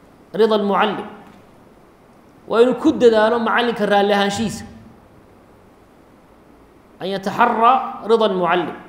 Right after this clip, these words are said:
Wa in khaalafa ra'ya nafsihi. Raalli ahaanshaha macallinka waa inuu ku dadaalo. Walow ra'yigiisa haba khilaafaba hadduu doone.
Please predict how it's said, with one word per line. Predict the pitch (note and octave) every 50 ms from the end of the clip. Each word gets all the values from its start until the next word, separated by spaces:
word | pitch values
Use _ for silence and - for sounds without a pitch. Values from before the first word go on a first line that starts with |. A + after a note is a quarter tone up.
| - -
Wa | E3+ A3+
in | C#4 C#4+
khaalafa | C#4 C#4+ D4+ D4 C4+ A#3 G3 A3 A3+
ra'ya | A#3 A#3 A3 G#3
nafsihi. | G#3+ G3 - - F3 E3+ E3 F3+ F#3 - - - - - - - - - - _ _ - _ - - - _ - - _ - -
Raalli | F3 F#3 G#3 G#3 G#3+ G#3+
ahaanshaha | G#3 G#3 G#3+ G#3+ G#3+ G#3+ - D4 C4+ A#3+ A3+ A3 A3+ - - - - - - - - - - - - - - - - - - - - - -
macallinka | - D#3 D#3+ F3+ A3 C4 C#4 C#4+ - - A#3+
waa | B3 C4
inuu | C4 A3
ku | G#3 B3
dadaalo. | G3 G3 E3 C#3 B2+ G#2+ - - - - - - - - - - - - - - _ - _ _ _ _ - - _ _ _ - - - - - - _ _ _ _ _ - -
Walow | - - A#3+ C4 C#4
ra'yigiisa | D4+ D4 D4 C#4 A#3+ C4 - A#3
haba | A#3 B3+ -
khilaafaba | - A3+ G3 F#3+ F#3 G3 A3 A3 G3+ F#3+
hadduu | F#3 F3+ E3
doone. | E3 D#3+ D#3+